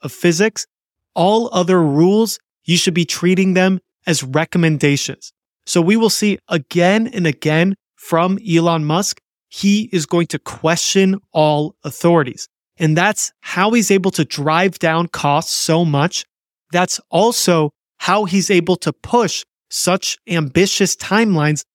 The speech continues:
onto his team. When some of his team members may tell them, "This is gonna take five months to complete," he is immediately gonna question that, even with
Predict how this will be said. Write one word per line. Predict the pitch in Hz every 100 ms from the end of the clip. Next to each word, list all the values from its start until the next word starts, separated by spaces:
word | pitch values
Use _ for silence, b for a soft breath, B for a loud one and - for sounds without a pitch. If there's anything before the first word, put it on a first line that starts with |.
| _ _
onto | 160 190 - 180
his | 151 147
team. | - 190 139 - _ _ -
When | 160 160
some | - 202
of | 220
his | 185 -
team | - - 233
members | 202 147 147 147 -
may | 147 180
tell | - 180 202
them, | 160 139 131 _ _ _ -
"This | 175 202
is | 165
gonna | 180 165
take | - 160 160 - _ _
five | - - 165 180 185 143
months | 180 208 -
to | 156
complete," | - 143 - 214 160 - _ _ -
he | - 196 208 220 _
is | 170 160 -
immediately | 156 160 202 240 196 175 156 151
gonna | 156 151
question | - - 185 - 147 120
that, | - _ _ _
even | 196 196 220 196
with | 160 165 -